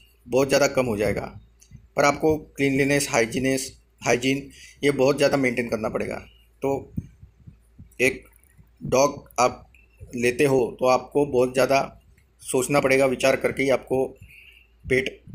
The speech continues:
पालना पड़ेगा। Otherwise आपको फिर उसको, आप परेशान हो जाओगे और आप सोचोगे कि इसको मैं छोड़ देता हूँ। तो इसीलिए मेरी एक राय है कि अगर आपको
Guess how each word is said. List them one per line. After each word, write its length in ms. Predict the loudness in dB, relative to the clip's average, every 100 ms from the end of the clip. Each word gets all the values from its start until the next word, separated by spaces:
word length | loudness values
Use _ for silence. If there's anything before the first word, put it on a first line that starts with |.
| -2
पालना 220 | 2 2
पड़ेगा। 340 | 0 0 -2 -8 -16 _ _ _ _ _ _ _ -4
Otherwise 400 | 0 2 4 2
आपको 300 | 0 -2 -6 -2
फिर 100 | -4
उसको, 320 | -4 -2 -2 -2 -6 -20 _ _
आप 240 | -2 -2 0
परेशान 300 | 2 4 2
हो 100 | 2
जाओगे 260 | 2 4 4
और 160 | 4
आप 180 | 4 2
सोचोगे 540 | -4 -4 0 0 0 -2 -4 -16 _ _ _ -6
कि 80 | -4
इसको 200 | -2 0
मैं 120 | 0
छोड़ 220 | 0 0
देता 240 | 0 -2
हूँ। 160 | -4 -6 -14 _ -20 -20 _ _ _ _ -10
तो 60 | -4
इसीलिए 360 | -2 0 2 2
मेरी 320 | 2 2 2
एक 140 | 2
राय 180 | 2 4
है 160 | 4 0
कि 300 | -4 -8 -6 -6 -12 _ _
अगर 180 | 0 0
आपको 300 | 2 0 -2